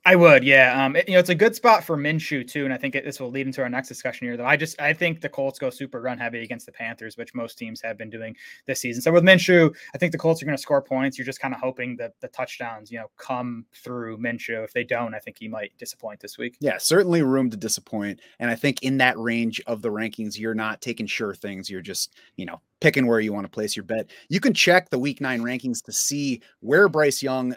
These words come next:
Speaker 2: settled out versus the other quarterbacks, see who won the battle between me and Jared to put Bryce Young in a specific spot. You're also gonna wanna check your free agent finder, though, if you're looking for a week nine streamer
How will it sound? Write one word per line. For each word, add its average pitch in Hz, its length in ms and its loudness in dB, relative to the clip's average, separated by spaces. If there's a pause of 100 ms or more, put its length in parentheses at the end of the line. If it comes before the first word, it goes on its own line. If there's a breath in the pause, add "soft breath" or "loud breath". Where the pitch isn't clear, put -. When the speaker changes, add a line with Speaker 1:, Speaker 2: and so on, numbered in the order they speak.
Speaker 2:
settled 147 440 0
out 127 300 2
versus 123 420 -6
the 123 120 -4
other 117 160 -4
quarterbacks, 113 560 -6
see 135 420 -4 (280 loud breath)
who 202 220 4
won 165 360 4
the 135 80 -4
battle 139 340 4
between 135 320 -4
me 131 120 -2
and 127 100 -4
Jared 123 380 -2
to 117 200 -4
put 147 340 -2
Bryce 120 320 -4
Young 117 200 -4
in 113 80 -6
a 110 60 -10
specific 117 480 -10
spot. 117 340 -6 (200 soft breath)
You're 220 120 4
also 277 140 4
gonna 214 140 4
wanna 156 180 2
check - 240 -2
your 123 80 -6
free 147 200 -6
agent 117 220 -4
finder, 120 340 -4
though, 110 280 -4
if 151 220 -6
you're 131 160 -4
looking 123 440 -6
for 131 260 -2
a 117 80 -6
week 120 260 -8
nine 113 260 -8
streamer 120 520 -6